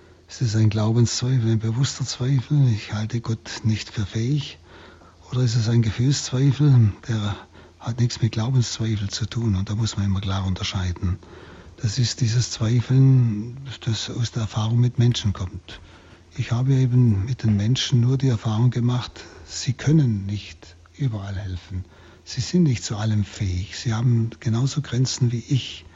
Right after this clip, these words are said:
Und deshalb, äh, sind in mir von Grund auf, aus Grund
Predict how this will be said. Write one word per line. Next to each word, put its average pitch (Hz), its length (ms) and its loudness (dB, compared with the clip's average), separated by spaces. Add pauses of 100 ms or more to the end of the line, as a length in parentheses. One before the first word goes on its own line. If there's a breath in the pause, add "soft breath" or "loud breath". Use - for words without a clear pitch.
(680 loud breath)
Und 127 180 -2
deshalb, 120 520 0
äh, 113 560 -2
sind 156 420 2
in 131 220 2
mir 143 240 0
von 135 320 0
Grund 156 320 2
auf, 101 500 -8
aus 123 240 -2
Grund 156 400 -2